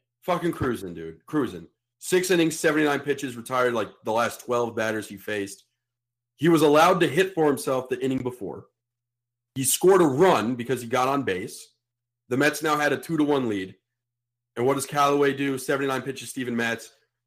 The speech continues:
with Donaldson and then the bottom of the order coming up. So all Matz had to do was get through Donaldson,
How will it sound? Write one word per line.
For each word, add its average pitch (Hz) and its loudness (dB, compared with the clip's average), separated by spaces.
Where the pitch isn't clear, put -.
with 123 2
Donaldson 160 2
and 139 0
then 123 0
the 123 0
bottom 123 0
of 120 0
the 117 0
order 110 0
coming 92 -8
up. - -18
So - -12
all 127 2
Matz 156 0
had 147 0
to 135 -2
do 131 -2
was 113 -4
get 120 -2
through 113 -10
Donaldson, 101 -4